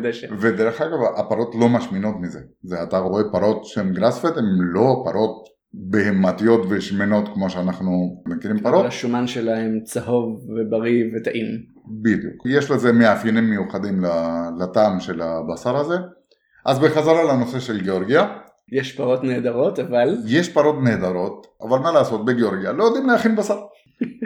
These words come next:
Speaker 2: אין מה לעשות, בשר מדהים, הדבר הכי טבעי שאתה יכול למצוא, אם זה בפרות או חזירים, אפילו הירקות.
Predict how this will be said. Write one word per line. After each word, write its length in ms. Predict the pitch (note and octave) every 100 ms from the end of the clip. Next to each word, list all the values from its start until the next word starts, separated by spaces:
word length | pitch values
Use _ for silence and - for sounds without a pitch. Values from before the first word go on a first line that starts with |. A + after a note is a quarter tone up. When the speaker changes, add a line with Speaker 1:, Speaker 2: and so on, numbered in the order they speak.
| A3+ - F#3 _ F#3 F#3 F3+ F3 - _ _ _ G3 G#3+ F#3 D#3+
Speaker 2:
אין 140 | B3
מה 100 | C#4
לעשות, 540 | C4+ A#3+ B3+ A#3+ - A#2
בשר 400 | D3+ D3 G#3 G#3 G#3 G3+ - _ _ -
מדהים, 340 | F3 E3 F3 F3+ G3+ G#3+ - _ _ -
הדבר 380 | C3+ D3 E3 -
הכי 300 | B2+ F#3+ A3
טבעי 200 | F#3+ E3+
שאתה 220 | C3+ B2+
יכול 200 | A#2 A#2
למצוא, 440 | G2 F2+ F#2+ G2+ -
אם 240 | C3 C#3
זה 380 | A#2+ A2+ A2+ G#2+ F#2
בפרות 1200 | F#2+ F#2 E2+ E2 D#2+ _ _ - F2 A#2 B2+ - -
או 580 | - G#2 G2 G2 F2+ F2
חזירים, 720 | E2+ D2 D#2 G2+ C3+ C3+ C#3 C#3 _ _ _
אפילו 280 | - C3 D#3+
הירקות. 600 | C#3 F#2+ F2+ A#3 - -